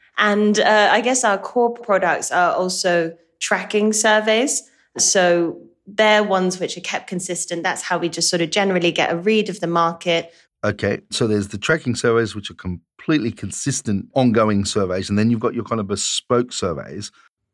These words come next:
Speaker 1: Absolutely.
Speaker 2: What are the keys to designing an incredible, very effective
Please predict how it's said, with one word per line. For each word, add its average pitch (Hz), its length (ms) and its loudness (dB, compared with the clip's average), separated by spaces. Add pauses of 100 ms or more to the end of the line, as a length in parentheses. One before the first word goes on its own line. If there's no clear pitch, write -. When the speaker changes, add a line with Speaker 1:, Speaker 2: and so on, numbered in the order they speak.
(200)
Speaker 1:
Absolutely. 185 800 -6
Speaker 2:
What 190 160 -2
are - 20 2
the 190 60 2
keys 175 320 0
to 143 260 -2 (380)
designing 127 840 2 (100)
an 117 80 0
incredible, 120 880 0 (720)
very 156 280 2
effective 110 800 -2